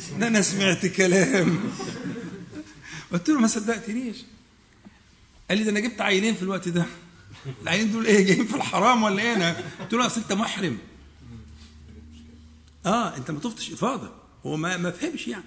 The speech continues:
فقلت له: "أنت بقالك اتناشر سنة محرم". <laughs> ما أعرفش ده يخش، يخش الموسوعة جينيس ولا ما أعرفش، ما أعرفش. لكن ونزل عمل، بس كان يعني استفاد جهد عالي الحمد لله يعني. فهي الفكرة إنه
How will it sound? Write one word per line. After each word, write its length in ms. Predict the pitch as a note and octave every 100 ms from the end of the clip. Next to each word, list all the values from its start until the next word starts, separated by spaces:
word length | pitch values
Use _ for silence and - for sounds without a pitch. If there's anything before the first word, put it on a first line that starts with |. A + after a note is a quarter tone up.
| - _ _ - - _ _ _ _ _ _ _ -
فقلت 280 | F3+ F#3+ A3
له: 60 |
"أنت 140 | G#3 E3+
بقالك 220 | A3 G#3+
اتناشر 360 | - B3 A3+
سنة 240 | F3 G#3+ G3
محرم". 340 | A3 - - - - -
<laughs> 880 | - - - A#2+ F#3 - D#3+ D#3+ D#3+ D3 - - D#3 - C#3+ - F3+ D#3+ D3 C3+ A3 - - F3+ D#3 D3
ما 80 | C3+ -
أعرفش 240 | G3 G3+
ده 240 | - G3 G3+
يخش، 340 | E3+ G#3+ A3 C4 G3+ C#3+ C#3 E3 -
يخش 420 | F#3+ F3+ A#3 A3 A3
الموسوعة 560 | G3+ G#3 F3+ B3 G#3
جينيس 320 | G3+ B3 -
ولا 200 | G3+ F#3+
ما 80 | F3+
أعرفش، 340 | F3+ A3 G3 F3+
ما 100 | E3+
أعرفش. 340 | E3+ - F3 - - - -
لكن 380 | E3+ G#3+ G#3 G#3 F#3
ونزل 420 | F3+ G#3+ C#4+ A#3+
عمل، 340 | G#3+ B3 G#3 D#3+
بس 200 | D3+ -
كان 280 | F#3+ F3 D#3
يعني 300 | D3 D#3 C#3+
استفاد 380 | - D3 F3+
جهد 160 | D#3 D3
عالي 240 | D3+ E3+
الحمد 360 | B2+ D3 D3 C3+
لله 80 | C#3
يعني. 240 | C3+ A#2+ A#2 G#2+ - - - - -
فهي 100 | G#3
الفكرة 320 | G#3+ C#4+ C#4
إنه 360 | A#3 A3+ A3+